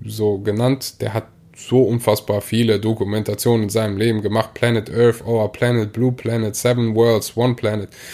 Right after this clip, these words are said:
So viele Dokus gemacht und er hat jetzt diese Doku auf Netflix gemacht.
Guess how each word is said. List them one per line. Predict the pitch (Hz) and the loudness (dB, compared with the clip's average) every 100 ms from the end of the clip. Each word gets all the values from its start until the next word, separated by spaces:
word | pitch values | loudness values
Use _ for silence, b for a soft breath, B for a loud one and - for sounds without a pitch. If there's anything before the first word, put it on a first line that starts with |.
| B B B B B B _ | B B B B B B _
So | - 120 170 | -2 4 4
viele | 180 156 | 4 4
Dokus | 127 123 123 117 | 4 4 2 2
gemacht | 123 139 - | 2 2 2
und | 185 | 0
er | 190 | 2
hat | 196 185 | 0 2
jetzt | 156 180 - | 2 0 -2
diese | 156 139 | -2 0
Doku | 131 160 160 127 | 2 2 4 2
auf | 120 117 | 2 0
Netflix | 123 120 - 107 - | 0 0 -2 -6 -6
gemacht. | 113 113 117 - | -6 -6 -6 -10